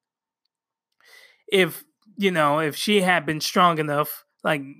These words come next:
going into her psyche, if she had been strong enough as a little girl and, you know, the current strength she has now, if she had that as a little girl, if, and she wouldn't have been able to kill the Yoma, and then she would, like, grown up to be a school teacher or something. But no,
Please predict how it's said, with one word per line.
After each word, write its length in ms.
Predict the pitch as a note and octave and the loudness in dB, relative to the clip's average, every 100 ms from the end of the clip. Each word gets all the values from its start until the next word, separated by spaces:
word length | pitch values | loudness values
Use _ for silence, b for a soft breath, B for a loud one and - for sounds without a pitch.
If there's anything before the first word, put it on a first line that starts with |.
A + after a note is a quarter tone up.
| G3+ | -2
going 320 | F#3+ F3 F3 | 2 2 2
into 200 | E3 D#3+ | -2 0
her 120 | D#3 C#3 | 0 0
psyche, 500 | - F3 D#3 C#3+ D3+ | 2 0 -2 -8 -8
if 120 | C#3+ | -2
she 180 | - E4+ | 4 4
had 220 | C4 F#3 | 4 2
been 100 | E3 | 0
strong 320 | - G#3 F#3+ | 2 2 4
enough 220 | E3+ D3+ | 2 0
as 160 | D#3 C#3 | -2 -2
a 60 | |
little 200 | C#3+ C#3+ | -2 -4
girl 580 | C3+ G3 G3+ F#3 F3+ F3 B B - | -2 4 6 8 4 2 B B -4
and, 200 | E3+ D#3+ | -2 -2
you 60 | D#3+ | 0
know, 420 | D#3 D3+ C#3+ D3 _ _ _ _ | 2 2 0 -4 _ _ _ _
the 120 | D#3+ | -12
current 300 | C3+ - E3 | -6 -4 -4
strength 300 | - F3 D3+ | -4 -6 -6
she 80 | - | -4
has 240 | D3+ C#3+ C3 | -2 -2 0
now, 380 | D#3 C#3+ C3+ | 0 2 0
if 100 | C3+ | -4
she 140 | - D#3 | -4 -2
had 240 | C#3+ C#3+ | 0 0
that 100 | C#3 | -2
as 80 | B2+ | -2
a 40 | |
little 140 | C3+ C#3 | -2 0
girl, 380 | D3 E3+ D#3+ B B - | 4 4 2 B B -10
if, 100 | D#3 | -8
and 260 | C#3 D3 C#3 | -6 -6 -4
she 420 | - F#3 E3 D3 | -2 0 0 2
wouldn't 160 | E3 D#3+ | 2 2
have 140 | D3 | 2
been 140 | D#3 D3+ | 0 0
able 160 | C#3 | -2
to 80 | C3+ | -2
kill 280 | - B3+ A#3 | 4 6 6
the 60 | |
Yoma, 440 | A3 G#3+ G#3 G#3 G3 B B - | 6 6 6 6 4 B B -10
and 160 | D3+ | -4
then 240 | D#3+ E3 D3+ | -2 -2 -4
she 160 | F#3+ | -4
would, 140 | F3+ E3 | -2 0
like, 200 | C#3+ C#3+ | -2 0
grown 220 | E3 E3 | 2 2
up 60 | |
to 40 | D#3 | -2
be 140 | C#3+ | -4
a 40 | C3+ | -4
school 280 | - G#3+ | 2 4
teacher 320 | G3+ G#3+ F#3 F#3 | 4 2 2 2
or 20 | |
something. 420 | - G3 F#3+ F#3+ b b | 4 4 4 0 b b
But 220 | - A3+ G3+ | 2 2 4
no, 520 | F#3+ F#3+ F#3 F#3 | 4 6 6 2